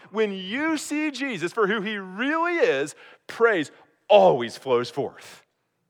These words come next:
Always. I heard about somebody this week that, uh,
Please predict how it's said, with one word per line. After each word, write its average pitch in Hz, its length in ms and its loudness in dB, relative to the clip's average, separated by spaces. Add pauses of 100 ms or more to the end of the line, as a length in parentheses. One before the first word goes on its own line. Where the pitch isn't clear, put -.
(1200)
Always. 110 800 -2 (3000)
I 123 80 -6
heard 135 160 -2
about 110 340 -2
somebody 98 420 -8
this 101 200 -12
week 110 200 -12
that, 101 140 -8
uh, 95 220 -6